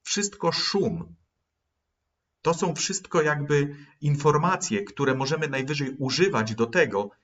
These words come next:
aby sprytnie nawigować do naszego celu.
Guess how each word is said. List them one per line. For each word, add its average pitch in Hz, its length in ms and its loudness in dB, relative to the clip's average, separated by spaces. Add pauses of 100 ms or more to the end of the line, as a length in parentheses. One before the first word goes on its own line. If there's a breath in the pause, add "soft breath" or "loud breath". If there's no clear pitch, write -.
(200 soft breath)
aby 113 560 2 (1700)
sprytnie 180 680 0
nawigować 131 1040 2 (960)
do 123 560 0 (320)
naszego 123 420 2
celu. 87 380 -2